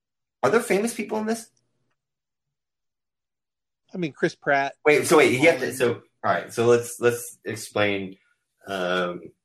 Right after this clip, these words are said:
Speaker 1: I don't know who anyone is, even if I physically see them.
Speaker 2: Okay.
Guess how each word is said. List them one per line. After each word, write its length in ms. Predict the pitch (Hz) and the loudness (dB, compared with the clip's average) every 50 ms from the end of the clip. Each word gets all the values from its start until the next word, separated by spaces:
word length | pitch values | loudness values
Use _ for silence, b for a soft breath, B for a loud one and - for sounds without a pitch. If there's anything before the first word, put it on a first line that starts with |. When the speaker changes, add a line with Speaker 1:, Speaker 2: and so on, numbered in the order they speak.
| _ _ _ _ _ _ _ - - - - - - _ _ _ _ _ _ _ _ _ _ _ _ _ _ _ _ _ _ - | _ _ _ _ _ _ _ -18 -18 -18 -18 -20 -20 _ _ _ _ _ _ _ _ _ _ _ _ _ _ _ _ _ _ -2
Speaker 1:
I 680 | 92 95 101 113 135 151 165 175 175 170 170 - - _ - 113 - _ | 2 2 4 4 2 2 0 -2 -2 -4 -6 -14 -20 _ -20 -20 -14 _
don't 260 | - 113 107 110 95 | 0 2 2 2 2
know 140 | 110 110 110 | 0 -2 -2
who 140 | 110 107 - | -4 -6 -6
anyone 340 | 87 98 104 113 120 110 95 | -4 -4 -2 -2 -2 -2 -2
is, 420 | 85 - 87 95 104 - - _ _ _ _ - | -4 -6 -6 -8 -8 -12 -18 _ _ _ _ -4
even 260 | 120 120 120 117 117 | 0 0 2 2 0
if 100 | 110 107 | 2 2
I 120 | 95 - - _ _ | 0 0 0 _ _
physically 380 | - 101 _ - - - 104 92 | -16 -14 _ -12 -8 -6 -6 -6
see 320 | 92 - - - 87 87 | -6 -6 -8 -8 -8 -8
them. 220 | - 60 - - - | -10 -10 -12 -10 -10
Speaker 2:
Okay. 240 | - - - 135 | -10 -8 -8 -10